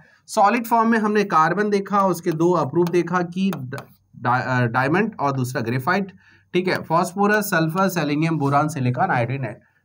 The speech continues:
this, this, this। तो ये are, these are the, अ, like element जो अलग-अलग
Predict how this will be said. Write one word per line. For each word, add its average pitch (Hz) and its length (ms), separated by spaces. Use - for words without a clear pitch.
this, 131 160
this, 127 140
this। 107 180
तो 269 60
ये 240 400
are, 220 240
these 202 460
are 208 240
the, 220 260
अ, 156 220
like 160 580
element 208 320
जो 151 160
अलग-अलग 185 1000